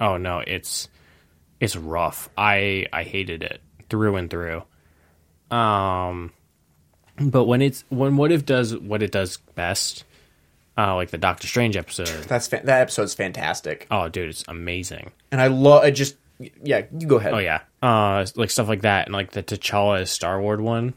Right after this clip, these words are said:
Speaker 1: where it's like it's just having fun.
Speaker 2: Oh yeah, oh that one I need to watch.
Speaker 1: You haven't seen that one?
Speaker 2: No, the reason I say oh yeah is 'cause I, I did see him in the w-, other one that you recommended me, where
Speaker 1: Oh,
Speaker 2: they
Speaker 1: yeah.
Speaker 2: team up.
Speaker 1: Yeah, the ending one.
Speaker 2: Yeah.
Speaker 1: Um,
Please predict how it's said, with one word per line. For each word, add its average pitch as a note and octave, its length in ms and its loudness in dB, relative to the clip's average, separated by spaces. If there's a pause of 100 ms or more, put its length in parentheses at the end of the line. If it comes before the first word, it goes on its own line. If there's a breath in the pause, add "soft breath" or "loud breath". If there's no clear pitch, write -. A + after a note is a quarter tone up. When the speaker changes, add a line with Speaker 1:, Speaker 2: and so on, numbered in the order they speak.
(160)
Speaker 1:
where - 80 -4
it's F#2 80 -6
like F#2 100 -6
it's F#2 140 -8
just F#2 140 -8
having F#2+ 180 -8
fun. F#2 560 -6
Speaker 2:
Oh D3 160 4
yeah, G#2+ 320 0
oh B2 220 0
that C#3 180 2
one D3 120 0
I B2+ 40 -4
need B2 80 -6
to A2 60 -2
watch. G#2+ 440 -4
Speaker 1:
You A#2+ 120 2
haven't C3+ 160 2
seen C3+ 140 0
that D3 120 0
one? E3+ 180 -4 (220 loud breath)
Speaker 2:
No, D#3+ 220 10
the D3 80 6
reason F3 180 8
I E3 40 4
say D3+ 200 8
oh C#3 140 8
yeah C3 200 8
is A2+ 120 2
'cause A#2 140 -2
I, A#2 100 4 (120)
I B2+ 120 0
did A2 200 0
see A#2 220 -2
him A2 140 -2
in G#2 180 -4
the F#2+ 280 2
w-, A#2 260 -4
other B2 180 6
one A2 140 0
that E2+ 80 -8
you G#2+ 80 -2
recommended G2+ 400 -4
me, G#2 100 -6
where A2 160 0
Speaker 1:
Oh, - 20 0
Speaker 2:
they G#2 140 2
Speaker 1:
yeah. G2 80 -4
Speaker 2:
team C3+ 260 0
up. - 380 -4
Speaker 1:
Yeah, G#2+ 160 -2
the G#2 140 0
ending F#2 200 -6
one. D#2 220 -14 (340)
Speaker 2:
Yeah. F2 260 -8 (180)
Speaker 1:
Um, G2+ 920 2